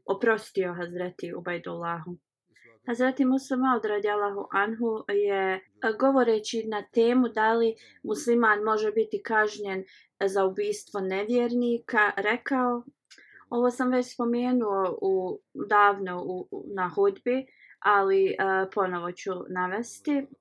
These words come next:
Hazreti Musa Maud radijallahu anhu kaže u Tabariju, a, Kumaz prenosi, a, događaj u vezi smrti njegovog oca na sljedeći način.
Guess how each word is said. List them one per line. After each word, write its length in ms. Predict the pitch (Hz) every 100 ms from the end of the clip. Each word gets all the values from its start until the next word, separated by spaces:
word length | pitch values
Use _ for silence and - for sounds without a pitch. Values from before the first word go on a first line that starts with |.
| _ _ - _ _ _ 233
Hazreti 400 | 226 240 254 233
Musa 340 | 240 240 247
Maud 380 | 233 233 226 208
radijallahu 680 | 202 403 415 415 415 381 381
anhu 340 | 403 196 190
kaže 480 | - 196 202 202 196
u 220 | 196 196 - _
Tabariju, 880 | - 214 214 208 208 214 220 233 254 - _ _ - - _ _ _ _ _ -
a, 280 | 190 196 202
Kumaz 560 | - 220 226 220 214 -
prenosi, 880 | 240 226 214 202 - 214 214 202 196 _ _ _ -
a, 180 | 196
događaj 920 | 196 226 208 202 196 196 196 196 190 -
u 120 | 196
vezi 300 | 190 190 196
smrti 440 | 190 226 208 - 190
njegovog 540 | 190 190 190 185 180 -
oca 520 | 185 175 - - 240 247
na 140 | 214
sljedeći 600 | 196 196 190 185 175 180
način. 640 | 175 175 180 - 247 254